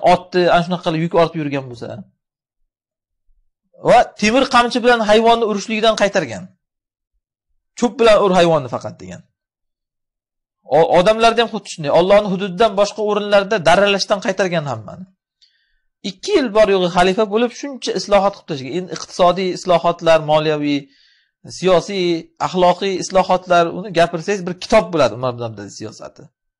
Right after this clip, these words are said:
Buni hammasini biz hozir bu yerda istihso qilib chiqa olmaymiz, ya'ni to'liq o'rganib chiqa olmaymiz. O'rni kelganda boshqa darslar asosida ham ko'p ishoralar qilib o'tilinadi narsalar. Shunchaki bir xamir uchidan patir bu narsalar. Endi Alloh lekin u kishini umrini nimaga bunchalik qisqa qilgan deysiz?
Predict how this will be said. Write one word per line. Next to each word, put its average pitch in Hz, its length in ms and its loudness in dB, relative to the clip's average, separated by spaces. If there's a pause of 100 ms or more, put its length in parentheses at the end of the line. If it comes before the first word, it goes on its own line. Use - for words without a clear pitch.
(380)
Buni 151 180 -14
hammasini 165 560 -2
biz 160 120 -14
hozir 143 200 -2
bu 139 40 -6
yerda 143 160 -8
istihso - 400 -8
qilib 156 200 -2
chiqa - 160 -4
olmaymiz, 151 380 -2
ya'ni 107 200 -16
to'liq 139 240 -8
o'rganib 127 320 -8
chiqa - 140 -4
olmaymiz. 117 320 -6 (580)
O'rni 156 220 -10
kelganda 147 360 -10
boshqa 135 260 0
darslar 135 280 -2
asosida 135 360 -10
ham 139 80 -14
ko'p 170 260 -8
ishoralar 143 380 0
qilib 147 180 -10
o'tilinadi 135 440 -8
narsalar. - 340 -20 (680)
Shunchaki 170 320 -10
bir 165 120 -6
xamir 151 320 -2
uchidan 147 280 -8
patir 151 260 -4
bu 143 120 -12
narsalar. 160 360 -2 (1040)
Endi 233 380 -2
Alloh 226 480 4
lekin 226 260 -4
u 165 120 -8
kishini - 240 -14
umrini 175 400 -4
nimaga 247 260 -2
bunchalik 170 320 -2
qisqa - 220 -8
qilgan 131 300 -8
deysiz? 120 280 -10